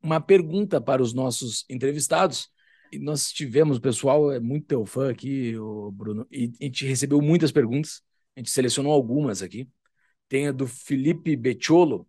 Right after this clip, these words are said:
"Bruno, lembro que comentaste que o risco de uma vene-, venezuelização no país era menor devido às diferenças na colonização dos países.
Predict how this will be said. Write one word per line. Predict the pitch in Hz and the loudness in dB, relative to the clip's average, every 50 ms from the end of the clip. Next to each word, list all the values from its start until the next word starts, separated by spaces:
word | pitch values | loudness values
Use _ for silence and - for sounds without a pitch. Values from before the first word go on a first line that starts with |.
| _ _ | _ _
"Bruno, | - 123 160 190 190 156 113 87 - _ _ _ _ _ _ _ _ _ _ _ _ _ _ _ _ - | -2 2 4 4 4 4 0 -4 -10 _ _ _ _ _ _ _ _ _ _ _ _ _ _ _ _ -8
lembro | 127 131 147 175 202 202 190 180 | 0 2 2 4 4 4 2 2
que | 156 - | 0 0
comentaste | - 175 160 151 135 120 - 143 147 170 170 - - 135 | 0 0 2 2 0 0 0 2 2 2 2 0 -2 -4
que | - 147 | -2 0
o | 135 | 0
risco | 123 123 165 175 - - 160 | 2 2 0 0 0 -2 -2
de | 135 147 | 0 0
uma | 147 147 139 127 | 2 2 0 0
vene-, | 113 139 151 165 156 147 147 - - _ | 2 0 2 2 2 0 0 -4 -6 _
venezuelização | - 110 104 104 120 147 160 160 160 156 151 147 147 147 147 131 117 139 135 131 131 123 123 131 113 98 - - - 135 139 147 139 | -16 -14 -14 -4 0 2 4 4 2 2 2 2 2 2 2 2 2 2 2 2 2 0 2 2 2 2 0 2 2 2 2 2 2
no | 120 113 113 | 2 2 0
país | 117 - 113 101 107 120 139 147 135 - - | -2 -2 -4 -4 -2 0 -2 -2 -2 -2 -4
era | 156 135 139 | 0 0 2
menor | 135 135 123 113 113 117 139 147 135 | 2 2 0 0 0 0 0 -2 0
devido | 123 117 107 120 127 | -2 -4 -4 -4 -6
às | 131 120 | -8 -10
diferenças | 113 - 120 104 117 127 127 - 135 127 120 117 127 - 180 | -8 -8 -8 -6 -6 -8 -10 -10 -12 -14 -14 -16 -18 -18 -16
na | - 131 123 | -14 -12 -12
colonização | 113 - 127 123 123 131 127 113 123 117 - - - 123 131 | -6 -2 0 0 0 0 0 0 0 0 0 0 0 0 -2
dos | 127 120 113 - | -2 -2 -4 -2
países. | - 147 135 123 117 117 98 85 80 - - - | -2 0 0 0 0 -2 -4 -6 -10 -16 -18 -20